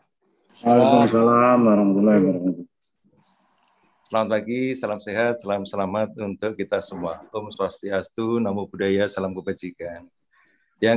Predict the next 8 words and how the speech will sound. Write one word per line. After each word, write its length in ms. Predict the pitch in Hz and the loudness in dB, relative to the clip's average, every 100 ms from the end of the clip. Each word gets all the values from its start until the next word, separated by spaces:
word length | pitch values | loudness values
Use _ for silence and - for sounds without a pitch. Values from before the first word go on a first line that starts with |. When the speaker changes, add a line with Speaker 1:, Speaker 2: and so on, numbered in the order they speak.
| 117 | 2
Speaker 2:
kami 100 | 117 | 4
hormati, 420 | 113 107 104 117 151 | 4 2 0 -2 -2
yang 160 | 120 110 | -2 -2
kami 160 | 107 | -4
banggakan, 960 | 104 101 95 90 - 104 107 110 110 110 | -4 -4 -2 -4 -4 -4 -2 -4 -6 -6
Bapak 400 | 90 - 101 - | -8 -2 -4 -2
Warek 400 | 95 92 92 90 | 0 0 -2 -6
tiga, 560 | 98 - 95 95 110 | -10 -6 -2 -2 -2